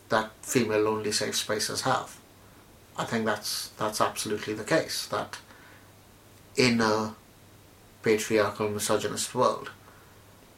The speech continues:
spaces that men do not have access to have to exist. Now, are those spaces going to always be free of internal power dynamic differentials?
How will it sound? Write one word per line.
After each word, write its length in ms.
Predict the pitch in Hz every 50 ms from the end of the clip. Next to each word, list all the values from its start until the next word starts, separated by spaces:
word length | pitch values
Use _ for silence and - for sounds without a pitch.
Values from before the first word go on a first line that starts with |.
| - - - - - - - - - - - - - - - - - - - - - - - - - - - - - - - -
spaces 680 | - - - - - 120 110 107 107 - - 107 104 -
that 200 | 104 104 - -
men 360 | 113 107 107 104 104 107 107
do 160 | - 117 110
not 180 | 110 104 104 -
have 180 | - 107 107
access 440 | 107 107 107 - - - 90 - -
to 200 | - - - - - - -
have 320 | - - 117 107 - -
to 140 | - - 104
exist. 560 | - - - - - - - - - - - - - - - - - - - - - - - - - - - - - - - - - - - - - - - - - -
Now, 380 | 131 113 110 110 110 110 104 - - - - - - - - - - - - - - - - - - - -
are 220 | 123 131 131 123
those 220 | 131 131 131 127
spaces 540 | - - - 131 123 120 - - 123 113 113
going 380 | 117 - 123 117 113 113 113 110
to 260 | - 123 117 110 107 -
always 720 | - 120 120 120 117 117 117 117 117 113 110 - - - - - - -
be 120 | 120 113
free 560 | 110 110 - - - - 117 117 113 110 107
of 440 | - 110 110 110 - - - - - - - - - - - - - - - - - - -
internal 760 | - 127 123 123 117 - - 135 123 117 113 113 110 113 113
power 340 | 110 - - 117 113 113 113
dynamic 540 | 107 107 107 107 110 110 110 113 117 - -
differentials? 840 | 117 107 - - 110 113 110 110 - - - - - - - -